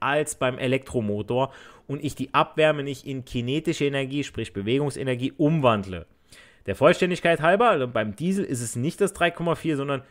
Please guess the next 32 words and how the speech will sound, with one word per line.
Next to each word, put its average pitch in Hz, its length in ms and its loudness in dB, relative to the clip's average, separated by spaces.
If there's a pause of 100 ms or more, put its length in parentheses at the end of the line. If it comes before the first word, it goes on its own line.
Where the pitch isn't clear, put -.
(120)
in 127 220 -4
Anführungsstrichen 135 760 -4
nur 156 520 2
das 127 380 -4
Dreifache. 110 920 0 (400)
Ja, 104 240 -10
aber 101 220 -10
trotzdem 127 640 0
also 117 220 -4
nicht 113 200 -4
so 117 200 -2
viel 113 220 -6
besser. 101 360 -4 (460)
Natürlich 139 460 4
will 147 80 -4
ich 160 100 2
hier 147 160 2
jetzt 147 160 0
nichts 123 180 -10
schönreden, 165 680 2 (220)
das 110 160 -6
sind 107 180 -10
Fakten, 247 640 -2
könnt 107 180 -10
ihr 101 60 -8
gerne 151 420 0
auf 180 140 -2
meiner 135 220 -2
Podcast-Folgenbeschreibung 143 1160 -2
nachlesen, 170 540 2
aber 113 200 -4
solange 104 680 -2